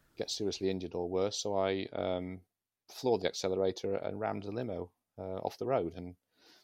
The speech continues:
pushed it into some, uh, some more trees, and it stalled again, and Paul managed to drag Santa out and arrest him, and that was, um, apart from damaging two cars, that was the end of the matter.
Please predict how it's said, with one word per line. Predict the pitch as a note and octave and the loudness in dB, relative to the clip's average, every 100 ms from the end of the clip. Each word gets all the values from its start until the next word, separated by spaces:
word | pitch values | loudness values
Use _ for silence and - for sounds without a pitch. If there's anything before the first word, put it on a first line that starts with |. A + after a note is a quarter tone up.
| _ _ _ | _ _ _
pushed | G#2+ - | -4 -2
it | G#2 | -4
into | G2 F2+ | -2 -2
some, | - G2 F#2+ F#2+ | 0 0 0 0
uh, | F#2+ F#2 F2+ | 2 2 0
some | - G2+ | -4 -2
more | F#2+ G2 | 2 2
trees, | - G2 G#2 G2+ | 2 2 2 0
and | G2 F#2+ F#2 - _ _ - | -4 -6 -10 -16 _ _ -10
it | G#2 | -6
stalled | - G2+ F#2 | -2 -2 -4
again, | F2+ G2 G2+ | -4 -2 -2
and | F#2+ F#2 - _ _ _ _ - | -4 -6 -12 _ _ _ _ 2
Paul | G#2+ | 2
managed | G2+ F#2 | 2 -2
to | F2+ | 0
drag | F#2+ F2+ | 2 2
Santa | - G2 - G2 | 2 0 2 0
out | F#2 | 0
and | |
arrest | F#2 F#2+ - G2+ | 0 0 0 -2
him, | G2 | -2
and | F#2+ | -4
that | G2+ | -2
was, | G#2 G2 - | -2 -2 0
um, | G2+ G2 G2 _ _ _ _ | 0 0 -4 _ _ _ _
apart | - G#2+ - | 4 4 4
from | |
damaging | F2+ F#2+ F#2 F2+ F2 | 4 4 2 -4 -4
two | F#2+ F#2 | -4 -4
cars, | G#2 G#2+ G#2 | -2 -2 0
that | G#2 | -4
was | G2 F#2 | -4 -4
the | |
end | G#2+ B2+ | -4 -4
of | |
the | F#2 | -6
matter. | E2+ - F2+ | -8 0 -2